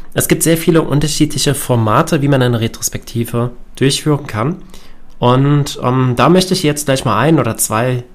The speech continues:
Formate vorstellen. Vielleicht erstmal grundsätzlich, was ist eine Retrospektive? Eine Retrospektive ist eine kontinuierliche Prüfung des aktuellen Prozesses, der aktuellen Arbeitsweise,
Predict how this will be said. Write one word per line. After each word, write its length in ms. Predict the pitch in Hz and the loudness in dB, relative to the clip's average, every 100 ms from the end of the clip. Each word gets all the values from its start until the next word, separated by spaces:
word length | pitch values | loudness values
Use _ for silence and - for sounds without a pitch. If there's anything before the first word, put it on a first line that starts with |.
| - | -8
Formate 380 | 120 104 98 - | -4 -2 -4 -8
vorstellen. 580 | 101 107 - 85 82 - - - - - - - | -8 -8 -8 -10 -12 -16 -20 -20 -20 -20 -20 -2
Vielleicht 260 | 127 165 185 | 0 2 0
erstmal 260 | 175 160 | 0 0
grundsätzlich, 560 | - 175 196 190 170 - | 2 4 4 0 0 -2
was 160 | 131 | -4
ist 120 | 131 139 | -2 -2
eine 200 | 131 120 | 0 -2
Retrospektive? 1000 | 123 117 - 113 - - 208 143 87 - - - - - - - | -4 -6 -6 -8 -8 -2 0 0 -2 -8 -18 -20 -20 -20 -8 0
Eine 160 | 139 | 2
Retrospektive 580 | - 156 - - 214 233 | 2 0 -4 -2 0 2
ist 80 | - | 2
eine 200 | 139 139 - | 0 -4 -2
kontinuierliche 960 | 156 185 180 156 131 117 156 165 165 139 | 2 2 4 4 2 2 2 2 0 -2
Prüfung 600 | - - 151 170 160 143 | -4 4 6 6 4 0
des 160 | 127 | -2
aktuellen 400 | - - - 117 | -6 -8 -4 -4
Prozesses, 720 | - 110 - 160 175 175 - - | -4 -6 0 2 4 2 0 -4
der 160 | 80 | -6
aktuellen 320 | 98 - 117 | -8 -6 -6
Arbeitsweise, 1000 | - 143 160 156 - 127 127 131 - 123 | -2 2 2 2 0 2 2 2 0 -2